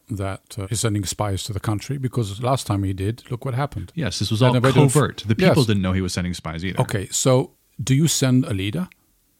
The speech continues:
Speaker 1: Do you send someone that everybody knows who's a leader of your community and dis-, to disappear, to go somewhere? Or you send someone who is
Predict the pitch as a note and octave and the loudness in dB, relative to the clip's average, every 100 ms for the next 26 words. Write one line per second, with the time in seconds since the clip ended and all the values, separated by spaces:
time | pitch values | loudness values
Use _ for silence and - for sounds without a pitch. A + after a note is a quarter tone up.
0 | _ - A#2+ A2+ C3 B2 - C3+ B2 A#2+ | _ -2 0 2 2 2 2 4 4 6
1 | A#2+ A2+ - _ _ - A#2+ A2+ A#2+ A2 | 4 2 -2 _ _ -6 -2 0 0 2
2 | G#2+ G#2 G#2+ A#2+ A2+ F#2 G2+ F2+ F#2+ F#2 | 2 4 4 2 0 -2 -2 0 0 0
3 | A2 A2 G#2+ G#2 G2 F#2+ G2+ C3+ C3 F3 | 0 0 2 0 0 -4 0 0 0 -4
4 | D#3 G2 G2 - - A#2 G2+ - G#2+ A#2 | -4 -4 -4 -6 -6 -6 -4 -6 -8 -8
5 | F3 - F#2+ G#2 B2 D#3 E3+ - - _ | -8 -10 -8 -6 -6 -6 -6 -8 -10 _
6 | _ _ _ _ _ _ _ _ _ - | _ _ _ _ _ _ _ _ _ -2
7 | C#3+ D#3 - C3+ D3 - C3 C3 B2+ B2 | 2 2 4 2 4 2 4 4 4 4
8 | A#2+ A#2+ A#2+ G#2 - | 4 4 2 0 -6